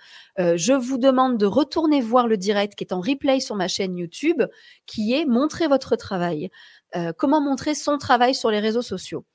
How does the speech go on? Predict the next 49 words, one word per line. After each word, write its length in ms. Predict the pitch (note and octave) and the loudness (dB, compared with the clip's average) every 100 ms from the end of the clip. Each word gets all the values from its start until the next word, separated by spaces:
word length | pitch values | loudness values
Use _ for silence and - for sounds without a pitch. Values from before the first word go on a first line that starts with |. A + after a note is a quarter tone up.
| - - _ | -20 -20 _
Car 160 | A#3 - | -2 -2
si 240 | - - | -2 -4
vous 200 | D#4+ D4 | 0 2
avez 180 | B3+ A3+ | 4 4
des 100 | G#3+ | 0
produits, 360 | - F#3+ F3+ C4 | -2 -4 -2 0
il 20 | |
va 120 | A#3+ | 0
falloir 280 | - A3 G#3 | 0 0 0
me 80 | G3+ | -2
montrer 420 | G3 F#3+ G#3 G3 | -4 -6 -4 -2
votre, 220 | F3+ - - | -4 -8 -12
vo-, 220 | E3+ F#3 - | -10 -10 -4
vos 200 | F3 F3+ | 0 2
recherches 540 | F#3 - F#3 - - | 0 -2 -4 -4 -10
chez 180 | - - | -10 -8
les 80 | E3 | -8
fournisseurs, 560 | - G3 A#3 - C#4 | -6 -4 -2 -2 -2
par 160 | - A3 | -4 -6
exemple, 380 | G#3+ G#3 A3+ A3+ | -6 -4 -4 -2
de 80 | F3 | -4
matières 320 | E3+ D#3 - | -6 -8 -6
premières 580 | - C4+ C#4+ C4+ C4+ G#3+ | 2 2 4 2 0 0
ou, 160 | G#3 | 4
euh, 100 | F#3 F3+ - - _ F#3 | 4 4 -4 -20 _ -4
euh, 600 | F3+ F3 E3+ E3 C#3+ C#3+ - | -2 0 -2 -6 -8 -12 -12
ou, 220 | - F#3 F#3 | -8 -2 2
euh, 220 | E3+ E3 | 4 2
ou 80 | G3+ | -2
vos 160 | F3+ G3+ | -2 -2
choix, 640 | - - G#3 G#3+ G#3 G#3 | -2 -4 2 4 4 4
euh, 300 | F#3+ F3+ F3+ | 4 4 0
par 160 | F3 F3+ | -2 -4
rapport 320 | E3+ G3 F3+ | -2 0 -2
à 80 | F3+ | 0
une 100 | F#3 | -2
éthique, 440 | A3 - C4 B3 | -4 -4 -6 -4
à, 220 | F#3 D#3+ D#3 - - - | -4 -6 -8 -12 -20 -14
où, 180 | F#3+ - | -14 -8
où 160 | G3 | -2
est-ce 160 | G#3 G3+ | -2 -2
que 80 | F#3+ | -12
vous 220 | F3+ F3+ | -6 -2
achetez 260 | F3+ - F#3 | -2 -2 -4
dans 160 | F3 | -2
le 80 | G3 | 0
monde, 260 | G#3+ B3+ A#3+ | 2 2 0
par 160 | E3+ | -4
exemple. 480 | E3+ F#3+ A#3 B3+ | -6 -4 -4 -4